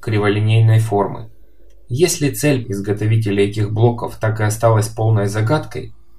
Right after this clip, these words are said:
то в использовании тут именно механических инструментов сомнений у нас не было никаких. Слишком ровные прорези и углубления, а также кромки у них.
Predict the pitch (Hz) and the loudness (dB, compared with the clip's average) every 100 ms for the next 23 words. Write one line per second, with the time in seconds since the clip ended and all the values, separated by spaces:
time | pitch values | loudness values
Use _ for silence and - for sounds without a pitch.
0 | - - 104 110 - 139 135 120 113 110 | -20 -6 -2 -2 0 0 0 2 2 4
1 | 107 113 117 - 117 117 110 107 101 - | 2 2 -2 -2 -2 0 2 0 -4 -10
2 | 92 95 - 98 127 - 113 - 110 92 | -10 -8 -4 0 0 -2 -6 -10 -10 -10
3 | - 113 117 156 - 131 - - - - | -10 -4 -2 -2 -4 -8 -10 -20 -20 -20
4 | - - 113 113 143 143 127 120 120 120 | -16 -4 2 4 2 2 0 0 -2 0
5 | 120 117 107 104 107 104 - - - - | 0 2 2 0 -2 -4 -6 -12 -16 -20
6 | - - - - - - - - - 165 | -20 -20 -20 -20 -20 -20 -20 -16 -8 -8
7 | 165 139 127 123 151 139 127 117 110 139 | -6 -4 -2 0 2 2 0 0 0 0
8 | 135 127 113 117 113 107 110 107 123 113 | 2 4 4 4 2 2 2 6 6 6
9 | 98 - - - - 98 101 147 135 131 | 0 -6 -14 -20 -12 -8 -2 -2 -2 -6
10 | - 127 139 123 110 98 98 101 98 - | -6 0 0 0 -2 -4 -2 -2 -4 -6